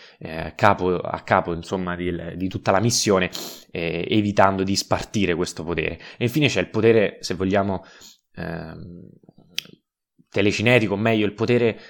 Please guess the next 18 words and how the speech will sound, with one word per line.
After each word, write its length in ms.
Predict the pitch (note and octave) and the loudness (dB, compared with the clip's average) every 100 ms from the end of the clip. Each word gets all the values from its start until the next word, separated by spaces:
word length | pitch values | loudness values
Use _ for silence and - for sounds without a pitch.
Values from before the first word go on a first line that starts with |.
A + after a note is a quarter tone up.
| - | -4
dello 200 | A2+ A2+ | 2 4
scienziato, 880 | A2 A#2+ G2+ - F#2+ E2 D#2+ F2 F2 | 2 -2 -2 -2 -2 -2 -2 -6 -10
cioè 160 | - - | -10 -6
lo 80 | F#2 | -6
scienziato, 760 | - F#2 A2+ G2 G2+ - _ _ - | -6 -2 0 2 0 -4 _ _ -16
direi 280 | - F#2 F#2 | -8 -2 0
pazzo, 520 | F2+ E2+ - - G#2+ - - - _ | 2 0 -2 -6 -6 -8 -20 -20 _
eh, 300 | F2+ F2 F2 | -10 -8 -4
che 120 | - | -2
qui 240 | A#2+ C#3+ B2+ | 2 6 6
ha 120 | F#2+ | 4
un 100 | F#2 | 0
ruolo 360 | F#2+ A2 G2+ F2+ | 2 4 2 0
secondo 300 | G2+ F#2+ G#2+ | -4 -6 -4
me 160 | G2+ | -4
molto 280 | G2 G#2+ - | -2 -2 -2
importante 540 | F#2+ F#2 - G#2+ G2+ E2+ | -6 -8 -2 -2 0 -6
perché 460 | F2 F#2+ D#2+ - | -4 -4 -4 -16